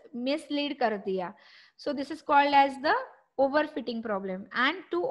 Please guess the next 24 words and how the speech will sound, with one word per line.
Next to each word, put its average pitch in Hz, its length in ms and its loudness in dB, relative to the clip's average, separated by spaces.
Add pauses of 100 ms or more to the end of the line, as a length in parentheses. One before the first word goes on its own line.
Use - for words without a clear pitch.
overcome 285 480 -2
with 311 180 -6
this 339 220 -8
overfitting 269 880 -6
problem, 233 520 4
we 254 140 2
have 254 300 6
to 330 80 -2
stop 277 480 4
the 330 100 2
growing 262 480 2
tree 269 240 -2 (180)
early 247 380 2 (500)
and 247 320 2
grow 311 280 6
full 269 340 -2 (140)
tree 294 260 2 (300)
and 277 200 2
then 330 300 6
prune। 202 300 -2 (400)
ओके, 302 320 4
इसका 294 260 4
मतलब 294 500 4
अगर 294 380 6